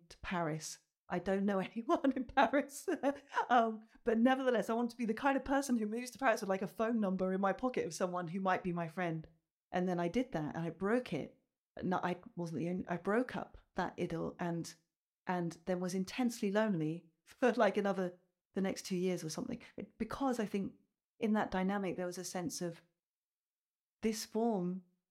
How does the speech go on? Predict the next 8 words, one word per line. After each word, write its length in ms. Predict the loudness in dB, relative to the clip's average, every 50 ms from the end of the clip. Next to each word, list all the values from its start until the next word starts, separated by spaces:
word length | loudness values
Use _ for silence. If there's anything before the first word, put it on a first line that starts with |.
| _ -6
of 160 | -6 -6 -6
co-living 680 | -4 -2 -2 0 2 2 2 2 0 -2 -2 -2 -4 -4 -4
is 160 | -4 0 2
not 260 | 2 2 2 0 -2
the 80 | -2 -2
one 460 | 0 2 2 2 2 0 0 -2 -2
that 160 | -2 -4 -4 -4
we, 400 | -4 -2 -2 0 0 -2 -2 -4